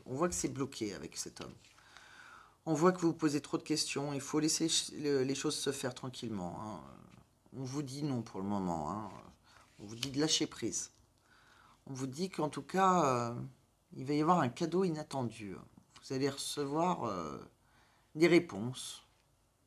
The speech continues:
Il va y avoir des résultats dans quelque chose. Euh, ça va être, euh, vous allez vraiment récolter. Donc peut-être que si ça peut parler,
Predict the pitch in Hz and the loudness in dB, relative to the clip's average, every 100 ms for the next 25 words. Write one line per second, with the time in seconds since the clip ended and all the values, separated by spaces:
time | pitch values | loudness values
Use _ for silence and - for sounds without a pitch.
0 | _ _ _ _ _ _ _ _ _ - | _ _ _ _ _ _ _ _ _ -20
1 | _ - 139 143 139 127 117 139 147 156 | _ 0 4 6 6 4 4 2 0 -2
2 | - 92 95 101 98 - 113 - 65 57 | -2 -2 -2 -8 -8 -6 -6 -6 -8 -10
3 | - - 87 78 62 50 - _ _ _ | -14 -12 -12 -12 -14 -18 -20 _ _ _
4 | _ _ _ _ _ _ _ _ _ _ | _ _ _ _ _ _ _ _ _ _
5 | - 117 127 127 127 - 120 95 82 - | -10 -4 0 0 -2 -2 0 0 0 -2
6 | 117 135 131 131 175 180 170 160 135 - | 2 4 4 4 6 6 4 4 0 0
7 | 95 - _ _ _ _ _ _ _ _ | -6 -6 _ _ _ _ _ _ _ _
8 | _ _ _ _ - 95 90 113 113 - | _ _ _ _ -20 -14 -6 -6 -6 -4
9 | 151 165 - - 120 120 - 151 131 123 | 0 0 -2 -2 -2 -4 -8 -4 -4 -4
10 | 120 - 180 196 160 123 | -8 0 8 10 10 4